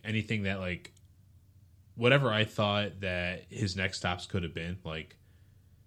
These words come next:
the levels of, like, the playing field just look so differently, right? Like, I thought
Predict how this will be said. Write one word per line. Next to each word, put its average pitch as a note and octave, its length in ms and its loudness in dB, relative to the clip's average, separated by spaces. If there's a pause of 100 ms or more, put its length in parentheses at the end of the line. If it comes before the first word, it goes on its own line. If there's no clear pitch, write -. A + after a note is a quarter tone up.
(300)
the A2 80 0
levels G2+ 880 2
of, E2+ 280 -4
like, F#2 180 2
the F#2 80 0
playing F2 280 -2
field E2+ 340 -2
just - 180 -6
look F2+ 120 -6
so G2 200 0
differently, - 500 -6
right? E2+ 260 -6
Like, F2 180 -4
I F2 100 -2
thought F2+ 340 0